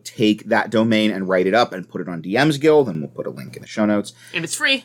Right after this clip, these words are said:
Speaker 1: And it's free, yeah, free write-up. So if you want, if you hear something you like, you can go back and just have it in a textual way, written up as a domain of dread, using the Van Richten's Guide format for you to reference for your own play around the table. So we are gonna have sort of our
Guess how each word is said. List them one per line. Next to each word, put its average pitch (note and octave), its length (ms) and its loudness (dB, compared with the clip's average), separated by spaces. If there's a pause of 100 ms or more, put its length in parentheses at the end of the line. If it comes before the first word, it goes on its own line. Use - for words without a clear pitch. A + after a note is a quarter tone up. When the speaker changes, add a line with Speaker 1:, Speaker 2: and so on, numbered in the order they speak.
Speaker 1:
And F#3 80 -12
it's - 100 -4
free, F#3+ 200 6
yeah, A2+ 200 2
free A2 220 -4
write-up. D3+ 400 4
So G#2+ 220 0
if G2+ 160 -2
you G#2 100 0
want, G2 240 -4
if - 60 -12
you F2+ 60 -6
hear G2 140 -6
something F#2 240 -8
you G2+ 100 -4
like, E3+ 220 2
you - 60 -16
can G#2+ 100 -6
go G2+ 120 0
back F#2+ 200 -2
and G2+ 80 -6
just E2+ 140 -10
have F2+ 240 -6
it F2+ 60 -6
in E2 60 -8
a - 60 -14
textual - 480 -6
way, G2+ 340 4 (220)
written A2+ 220 2
up G#2+ 160 0
as G2 60 -4
a G2 60 0
domain F#2 340 0
of F2 80 -6
dread, B2+ 420 6 (240)
using G#2+ 300 2
the G2 80 2
Van F#2 180 0
Richten's F#2+ 300 -2
Guide D#2+ 240 -8
format B2+ 500 2 (320)
for G#2+ 300 2
you G2+ 160 2
to F#2+ 60 4
reference F#2 400 -2
for E2+ 120 -6
your E2 160 -6
own D#2+ 400 -10
play - 180 0
around D2 180 -6
the D2 60 -14
table. - 300 -20 (360)
So - 180 0
we A2+ 160 4
are A2 100 4
gonna A2+ 160 -2
have G#2+ 300 -4
sort G2 200 -2
of F#2 60 -10 (160)
our G#2+ 720 4